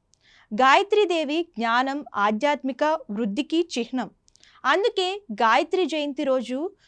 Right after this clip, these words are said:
విద్యార్థులకు చాలా ప్రత్యేకమైనదిగా పరిగణించబడుతుంది. ఈ రోజున గాయత్రి మంత్రాన్ని జపించడం వల్ల వ్యక్తి జీవితంలోని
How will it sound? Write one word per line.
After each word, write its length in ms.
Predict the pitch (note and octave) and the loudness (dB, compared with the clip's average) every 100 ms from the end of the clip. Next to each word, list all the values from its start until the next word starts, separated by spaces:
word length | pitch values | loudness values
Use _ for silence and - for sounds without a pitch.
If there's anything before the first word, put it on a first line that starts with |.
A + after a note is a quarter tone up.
| _ | _
విద్యార్థులకు 760 | A#3+ A#3+ A#3+ F#4 F4+ E4 D#4 E4 | -4 0 6 4 6 0 -2 -6
చాలా 400 | F4 B3 G3+ D4+ | -4 -2 2 0
ప్రత్యేకమైనదిగా 880 | E4+ G3+ - D4+ D#4+ D4+ C4+ B3 E4 | 0 -4 -2 -6 -4 -4 -2 0 0
పరిగణించబడుతుంది. 1040 | G4+ D#4+ C#4+ D4 C4 B3+ B3 A#3+ G#3 F#3 - _ _ _ _ - | 4 2 2 -4 -4 -4 -4 -4 -6 -8 -16 _ _ _ _ 2
ఈ 160 | F4 | 4
రోజున 420 | G4+ F4+ G4+ G4+ D#4+ E4 E4 | 6 4 2 0 -2 -4 -6
గాయత్రి 520 | G#3 G#3+ A#3+ D4+ F4+ | 0 2 2 0 -2
మంత్రాన్ని 480 | E4 D4 C4 D4 D4+ | -2 -4 -4 -4 -2
జపించడం 640 | A3+ G#3+ C#4 D4 - C#4+ | -4 -4 -6 -6 -6 -2
వల్ల 420 | B3+ A#3 G#3 G3+ - _ _ G#3 | 0 0 0 -2 -10 _ _ 2
వ్యక్తి 360 | C4 - A4 | 2 6 4
జీవితంలోని 920 | C#4+ B3+ D4+ E4 E4+ D#4 C#4+ C4 D#4 | 4 2 -2 0 0 2 0 0 -2